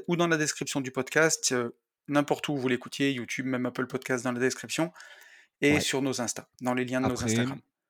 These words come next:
Speaker 2: question qu'on a eue aussi pas mal, c'est, euh, comment payer ? Alors, comment ? Avec de l'argent.
Speaker 1: <laughs>
Speaker 2: Euh,
Speaker 1: Jusque
Speaker 2: non, mais
Speaker 1: là,
Speaker 2: attends,
Speaker 1: euh.
Speaker 2: attends. Non, mais attends, ouais, non, non,
Speaker 1: <laughs>
Speaker 2: mais quand je dis de l'argent, euh, fiat,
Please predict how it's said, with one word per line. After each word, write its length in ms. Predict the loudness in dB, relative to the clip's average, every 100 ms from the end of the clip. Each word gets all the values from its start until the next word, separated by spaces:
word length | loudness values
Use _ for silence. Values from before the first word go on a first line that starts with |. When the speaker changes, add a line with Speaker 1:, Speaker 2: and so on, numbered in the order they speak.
| _ _
Speaker 2:
question 380 | -6 -4 -2 -4
qu'on 200 | -4 -4
a 40 | -2
eue 180 | -2 -4
aussi 240 | -6 -4
pas 140 | -2 0
mal, 240 | 0 -2
c'est, 240 | -6 -4 -2
euh, 160 | -2 -4
comment 300 | 0 0 0
payer ? 360 | 0 0 0 -8 _ _ -20 -20 -8
Alors, 260 | -2 -2 0
comment ? 400 | 2 2 2 -2 -14 _
Avec 200 | -2 0
de 80 | 2
l'argent. 360 | 2 2 -4 -6 _ _ _
Speaker 1:
<laughs> 80 | -12 -6 -4 -2 4
Speaker 2:
Euh, 540 | 6 6 4 4 4
Speaker 1:
Jusque 220 | 2 2 4
Speaker 2:
non, 100 | 6
mais 80 |
Speaker 1:
là, 40 | 6
Speaker 2:
attends, 100 | 6
Speaker 1:
euh. 20 |
Speaker 2:
attends. 140 | 4 -2 2
Non, 160 | 6
mais 100 | 6 4
attends, 280 | 4 4
ouais, 140 | 2 4
non, 120 | 4
non, 120 | 4
Speaker 1:
<laughs> 0 |
Speaker 2:
mais 340 | 0 -4 -8 -6
quand 100 | -6
je 80 | -4
dis 100 | -2
de 40 | 0
l'argent, 420 | 0 0 0 0
euh, 80 | 0
fiat, 180 | 2